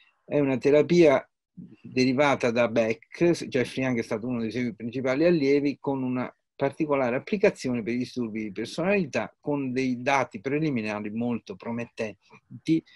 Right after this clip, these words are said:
Si candida a un fu-, la schema therapy a un futuro, eh, golden standard per i disturbi di personalità. Qui il nostro modello è messo tra le terapie. In realtà questo è un,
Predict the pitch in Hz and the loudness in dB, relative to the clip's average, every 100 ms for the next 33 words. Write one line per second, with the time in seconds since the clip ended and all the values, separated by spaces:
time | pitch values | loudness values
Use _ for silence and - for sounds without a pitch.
0 | _ _ _ _ _ _ _ _ 190 175 | _ _ _ _ _ _ _ _ -4 0
1 | 131 135 139 147 143 143 - 131 131 131 | 0 0 0 2 4 2 0 0 0 -2
2 | - 139 113 123 - 139 165 143 131 127 | -4 -4 0 -2 -2 -2 -2 0 2 2
3 | 117 123 123 110 - 127 147 147 127 117 | 2 -2 -4 -8 -12 -6 -2 0 2 2
4 | - _ _ _ _ _ _ 113 113 113 | 0 _ _ _ _ _ _ -10 -8 -4
5 | 120 139 131 139 143 - 117 110 110 113 | 4 4 4 -2 -4 -2 -2 -2 -2 -2
6 | 135 139 131 165 - _ _ _ - _ | -2 -4 0 0 0 _ _ _ -20 _
7 | _ _ _ _ - 127 123 113 131 - | _ _ _ _ -4 0 0 -2 -6 -6
8 | 127 127 - 117 107 107 98 101 - 101 | -8 -8 -6 -10 -6 -8 -8 -10 -10 -12
9 | 101 95 - - _ _ _ _ _ _ | -12 -12 -14 -14 _ _ _ _ _ _
10 | 202 254 190 - 131 151 170 175 - 160 | 6 6 4 0 -2 2 0 0 0 2
11 | 190 135 135 127 123 127 - 120 120 123 | 4 4 4 2 0 -2 -4 -2 0 0
12 | 113 120 113 113 107 104 165 165 147 127 | 0 -2 -2 -4 -8 -4 -2 0 0 -2
13 | - _ 135 131 - 120 - 127 - _ | -6 _ -6 -6 -4 -4 -2 -4 -4 _
14 | _ - - - _ - 135 131 123 - | _ -20 -20 -20 _ -14 -6 -4 -2 -4